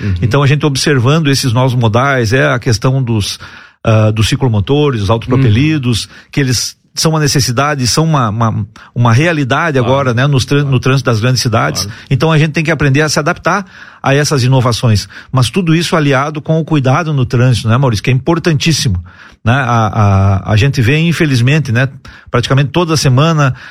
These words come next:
Speaker 2: notícia de acidentes, acidentes com danos materiais, com lesão corporal, e infelizmente alguns onde, ah, ah, al-, alguém acaba perdendo a vida, né? Ah, a questão da imprudência.
Speaker 1: Sim.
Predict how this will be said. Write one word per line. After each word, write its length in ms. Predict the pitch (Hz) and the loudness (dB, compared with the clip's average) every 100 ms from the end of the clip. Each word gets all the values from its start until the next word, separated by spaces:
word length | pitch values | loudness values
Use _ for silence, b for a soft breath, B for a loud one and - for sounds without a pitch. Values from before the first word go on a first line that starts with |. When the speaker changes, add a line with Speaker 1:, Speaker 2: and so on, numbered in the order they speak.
| B | B
Speaker 2:
notícia 420 | 127 117 - 139 143 | -2 0 0 0 0
de 100 | 135 | 0
acidentes, 520 | - 117 147 156 131 | 0 0 0 0 -2
acidentes 360 | 107 127 139 | -2 -2 -2
com 140 | - 123 | 0 2
danos 180 | 135 127 | 2 2
materiais, 800 | 117 120 135 151 151 143 - - B B | 2 0 0 0 0 -2 -4 -8 B B
com 160 | - 131 | -2 2
lesão 260 | 123 117 135 | 2 2 0
corporal, 680 | 143 101 123 135 151 143 | -2 0 0 0 0 0
e 80 | 151 | 0
infelizmente 720 | 165 - 135 120 127 143 139 | 0 0 0 2 2 2 0
alguns 480 | 120 113 151 135 - B B B B | 0 0 0 0 -4 B B B B
onde, 460 | 127 131 127 123 123 | 0 2 2 2 2
ah, 40 | |
ah, 480 | 120 98 107 104 73 | 0 2 2 2 0
al-, 160 | 104 104 - | -2 -4 -6
alguém 320 | - 113 123 139 | -2 0 0 0
acaba 300 | - 131 123 | 0 -2 -2
perdendo 360 | 120 113 131 | -2 0 2
a 60 | 113 | 2
vida, 300 | 120 175 131 | 2 2 2
né? 180 | 160 185 B B B | 0 -2 B B B
Ah, 640 | 123 120 117 120 117 113 - - _ | 0 2 2 2 2 0 -2 -10 _
a 140 | - 127 | -6 -4
questão 320 | - 131 175 | -2 -2 0
da 120 | 175 | 0
imprudência. 540 | 180 143 107 90 - - | 0 0 0 0 -6 -6
Speaker 1:
Sim. 260 | - 113 | -2 -2